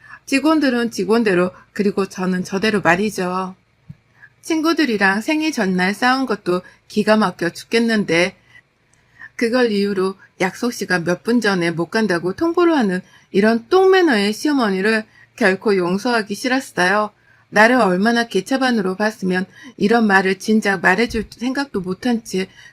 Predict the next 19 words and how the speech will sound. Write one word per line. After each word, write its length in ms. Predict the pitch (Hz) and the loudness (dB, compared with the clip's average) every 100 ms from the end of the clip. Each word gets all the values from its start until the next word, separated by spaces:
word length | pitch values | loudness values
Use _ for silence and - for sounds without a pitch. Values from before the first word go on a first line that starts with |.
| - | -2
그저 260 | 302 330 | 2 2
무작정 520 | 262 208 247 - 214 | 0 -2 -2 -2 -6
통보를 400 | 214 294 320 277 | -4 -4 -2 -2
하셨을까 520 | 254 269 302 247 - 175 | -2 -2 -4 -6 -4 -6
싶어 420 | - - 226 214 _ _ | -6 -4 -4 -6 _ _
괘씸하기도 720 | - 185 - 240 220 160 185 | -6 -6 -4 -2 -2 -4 -2
했고요. 540 | 247 262 220 185 185 185 _ _ - _ | -2 -2 -4 -2 -4 -8 _ _ -20 _
일단 400 | 220 233 277 277 | 0 2 2 2
제 180 | 262 233 | 0 0
핸드폰을 520 | 285 294 330 277 208 | 0 0 -2 0 0
막 180 | 170 170 | 0 0
떠났습니다. 800 | 226 262 269 269 240 170 175 190 _ _ - - | 0 -2 -2 -2 -2 0 -2 -2 _ _ -20 -6
다시 320 | 233 220 262 | 0 0 0
식당에 500 | 262 320 - 359 320 | -6 -6 -2 0 0
돌아와 500 | - 190 196 190 190 - _ | -4 -4 -2 0 -2 -6 _
보상을 380 | 180 185 214 226 | -6 0 0 0
하겠다는 540 | 294 302 311 220 196 | -2 -2 -2 -2 0
의미로 300 | 190 233 196 | 2 2 0
말이죠. 600 | 175 196 233 - 185 196 | 0 0 0 -4 -6 -6